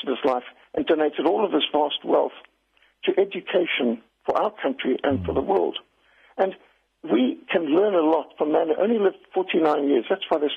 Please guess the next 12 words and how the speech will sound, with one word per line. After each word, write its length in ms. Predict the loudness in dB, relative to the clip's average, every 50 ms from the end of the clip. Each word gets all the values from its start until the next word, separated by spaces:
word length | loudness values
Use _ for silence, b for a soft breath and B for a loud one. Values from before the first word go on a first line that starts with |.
| -4
forty-nine 440 | -2 -2 0 2 2 2 2 0 -2 -4
steps 300 | -4 -4 -4 -2 -2 -4
of 80 | -6 -4 -2 0
Rhodes 220 | -2 0 0 -2
Memorial. 280 | 0 0 0 0 -2 -6 _ b b b b b b b b b b b
His 140 | b 0 2
last 220 | 2 2 0 0 0
words 180 | 0 0 0 2 0
were, 80 | -2 -2 0
"So 100 | 0 0
little 260 | 0 2 0 0 2 2
done, 320 | 2 0 0 0 -4 -8